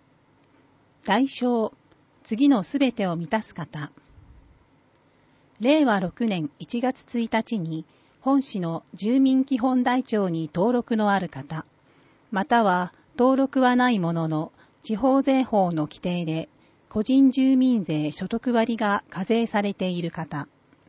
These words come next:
合計所得金額が千八百五万円を超える納税義務者は除く。納税義務者と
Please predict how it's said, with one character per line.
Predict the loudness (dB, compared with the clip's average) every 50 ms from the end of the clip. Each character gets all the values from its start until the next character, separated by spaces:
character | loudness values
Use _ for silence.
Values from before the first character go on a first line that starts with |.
| _ _ _ _ _ _ _ _ _ _ _ 0
合 | 2 2 2 2
計 | 0 -2 0 0 0
所 | 0 -2 -2
得 | -2 -2 -4 -4
金 | -4 -2 -2 -2 0
額 | -2 -4 -6 -6 -8
が | -6 -4 -4 -4 -4 -6 -10 _ _ _ _ _ _
千 | -6 -2 0 0 0 -2 -6 _ _ _
八 | -10 -10 -10 -10 _ -4
百 | -4 -4 -2 -2 -2 -2 -2
五 | -2 -4 -4
万 | -2 0 0 2 2
円 | 2 0 0 0 0
を | 0 -2 -2
超 | 0 0 0
え | 2 0 -2
る | -4 -6 -8 -8 _ _ -8
納 | -2 0 2 2 2
税 | 2 2 2 2
義 | 2 0
務 | 0 0 0 0
者 | 0 -2 -2
は | -2 -2 -2
除 | -4 -4 -4 -6 -10 -10
く。 | -12 -16 -16 _ _ _ _ _ _ _ _ _ _ _ _ _ _ _ _ _ _ _ _ _ _ _ _ _ _ _ _ _ _ _ _ -4
納 | 0 4 4 4
税 | 4 6 6 4
義 | 6 6
務 | 4 4 4 4
者 | 2 0 -4 -4
と | -4 -6 -6 -6 -6 -8